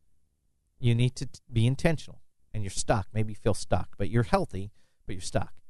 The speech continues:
Be intentional. Take a baby step. Move in the right direction.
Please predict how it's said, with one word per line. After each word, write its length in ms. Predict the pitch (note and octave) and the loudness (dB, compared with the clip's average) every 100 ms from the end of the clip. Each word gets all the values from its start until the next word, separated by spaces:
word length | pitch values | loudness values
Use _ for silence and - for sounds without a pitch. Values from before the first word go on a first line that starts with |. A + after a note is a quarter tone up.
| - - | -18 -6
Be 120 | A2 | -2
intentional. 480 | A2 - E3 F#2+ - | 2 2 2 -2 -10
Take 180 | - G2+ | -2 -2
a 40 | F#2 | 2
baby 260 | A#2 G#2+ | 2 2
step. 280 | G2+ - - - | -2 -6 -8 -8
Move 220 | G2 F#2+ | 0 2
in 60 | F#2+ | 2
the 80 | G2 | 2
right 240 | G2 G2 | 2 2
direction. 480 | - A2 G2+ - | 0 0 0 -6